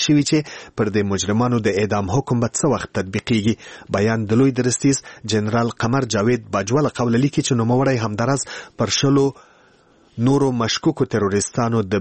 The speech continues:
بند حکمونه هم تاییدوي. دا کسان پر امنیتي ځواکونو او د پاکستان پر عیسوي اقلیت په حملو مجرم پیژندل شوي. د پاکستان دولت په دوه زره څوارلسم کال کې د اعدام په حکم کې تعلیق وروسته له هغه له منځه یووړ چې په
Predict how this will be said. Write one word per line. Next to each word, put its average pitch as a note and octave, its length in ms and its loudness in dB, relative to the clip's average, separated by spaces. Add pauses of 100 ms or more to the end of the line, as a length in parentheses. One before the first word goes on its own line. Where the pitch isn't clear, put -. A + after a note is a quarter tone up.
(100)
بند C3 260 -2 (160)
حکمونه A2 480 -2
هم C#3 220 0
تاییدوي. A2+ 380 2 (280)
دا A2 160 0
کسان B2 340 -2
پر A#2 100 0 (120)
امنیتي G#2 460 0
ځواکونو G2 420 2 (280)
او A2 140 2
د F#2+ 120 -2
پاکستان A2+ 380 -2 (120)
پر F#2+ 140 2
عیسوي G#2 300 0
اقلیت A2+ 540 0
په F#2 140 -4
حملو A2+ 260 2 (460)
مجرم A2+ 420 0
پیژندل G#2 460 0
شوي. A2 180 2 (300)
د A#2 120 0
پاکستان A2 440 -2
دولت A#2 340 0
په G2+ 160 -2
دوه A2 160 2
زره G2 240 -2
څوارلسم G2 500 -2
کال A2+ 200 0
کې - 440 -2
د G#2+ 80 4
اعدام B2 360 -2
په G2 160 -4
حکم A#2 280 -2
کې A2+ 100 -2 (140)
تعلیق B2 420 0 (240)
وروسته C3+ 360 2
له G#2+ 100 2
هغه A#2+ 220 2
له G#2+ 100 0
منځه C3+ 300 2
یووړ G2+ 260 2
چې A2 80 0 (100)
په F#2+ 60 -2